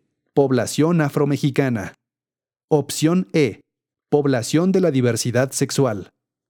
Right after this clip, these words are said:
Opción F, población en situación de pobreza.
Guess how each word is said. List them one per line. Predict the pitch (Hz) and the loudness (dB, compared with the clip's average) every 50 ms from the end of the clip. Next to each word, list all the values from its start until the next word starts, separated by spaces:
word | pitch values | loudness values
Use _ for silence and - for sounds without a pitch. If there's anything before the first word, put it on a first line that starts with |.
| _ _ _ _ _ | _ _ _ _ _
Opción | - 151 139 - - - - 131 131 143 160 160 | 0 0 0 0 -4 -8 -2 0 0 2 2 2
F, | 151 165 147 - 123 107 - - - _ _ _ _ _ _ _ _ _ | 0 0 0 -2 -2 -4 -4 -6 -10 _ _ _ _ _ _ _ _ _
población | - 165 165 160 156 151 - - 196 208 220 | -2 0 2 2 0 0 0 0 0 2 2
en | 220 202 | 2 0
situación | - 165 - 131 110 - - 143 151 160 | 0 0 0 -2 -2 0 0 0 2 2
de | 147 147 139 | 2 0 2
pobreza. | - 135 131 139 135 123 107 - 113 110 110 | 0 0 0 0 0 -2 -2 -2 -4 -4 -6